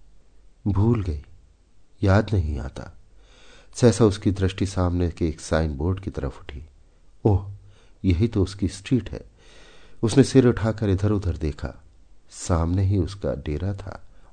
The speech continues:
और इसी गली में, अपने ही घर के सामने, ना जाने कितनी देर से वो चक्कर लगा रही थी। अभी प्रातःकाल ही था कि युवती सुभद्रा के कमरे में पहुंची। वो उसके कपड़े सी रही थी।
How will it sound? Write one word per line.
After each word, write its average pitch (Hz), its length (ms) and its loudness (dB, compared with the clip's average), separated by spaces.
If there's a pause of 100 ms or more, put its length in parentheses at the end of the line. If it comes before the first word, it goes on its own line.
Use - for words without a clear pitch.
(120)
और 82 180 0
इसी 95 220 -2
गली 71 300 -2
में, 58 180 -10 (320)
अपने 90 260 -2
ही 82 120 0
घर 69 220 -8
के 76 120 -6
सामने, 82 460 -4 (540)
ना 85 120 2
जाने 76 240 -2
कितनी 78 380 -6
देर 92 220 -4
से 87 160 -10
वो 67 80 -10
चक्कर - 480 -6
लगा 64 240 -4
रही 62 240 -10
थी। - 200 -14 (800)
अभी 117 180 6
प्रातःकाल 113 720 0
ही 101 180 0
था 104 300 -2
कि 101 220 -2
युवती 80 260 -4
सुभद्रा 76 480 -6
के 71 120 -8
कमरे 82 340 -6
में 95 140 -6
पहुंची। - 420 -10 (500)
वो 87 80 0
उसके 80 220 -4
कपड़े 104 380 -2
सी 80 180 -4
रही 64 220 -6
थी। - 200 -18